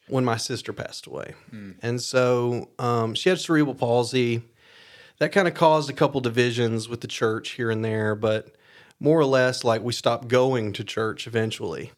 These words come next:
Speaker 1: I remember going into Decula High School and not having a church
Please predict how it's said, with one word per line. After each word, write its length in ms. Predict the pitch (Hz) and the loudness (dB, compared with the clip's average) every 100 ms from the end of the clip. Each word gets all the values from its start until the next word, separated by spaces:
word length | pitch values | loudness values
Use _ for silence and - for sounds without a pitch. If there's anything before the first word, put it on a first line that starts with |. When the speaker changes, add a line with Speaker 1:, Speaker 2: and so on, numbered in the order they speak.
| _ | _
Speaker 1:
I 120 | 139 | -6
remember 340 | 135 139 131 123 | 0 2 2 0
going 440 | 117 139 143 135 | 0 0 2 2
into 200 | 135 131 | 0 -2
Decula 400 | 123 - 135 120 | -4 0 0 2
High 220 | 123 127 | 2 2
School 600 | 131 - 120 113 113 110 _ - - - - - - | 0 -2 0 2 0 -4 _ -20 -20 -20 -20 -18 -2
and 420 | 127 120 117 123 | 2 2 2 2
not 200 | 147 147 | 2 4
having 760 | 147 143 123 113 107 110 175 _ _ - | 2 2 0 0 -4 -10 -18 _ _ -4
a 80 | 123 | -4
church 600 | - 131 110 - - | 0 0 0 -6 -10